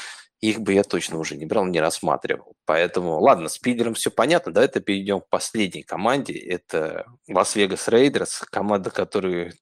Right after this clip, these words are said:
тоже очень много перемен, как и с Денвером случилось. Э,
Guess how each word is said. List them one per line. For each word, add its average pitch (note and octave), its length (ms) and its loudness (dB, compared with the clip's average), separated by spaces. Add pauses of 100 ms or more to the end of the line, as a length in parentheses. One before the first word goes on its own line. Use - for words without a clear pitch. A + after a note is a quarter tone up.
(100)
тоже A#2 260 6
очень G#2+ 340 4
много G2+ 260 0
перемен, A#2 440 0
как - 240 -6
и F#2 60 -8
с F2 80 -12
Денвером E2 360 -2
случилось. F2+ 640 -2
Э, F2 420 2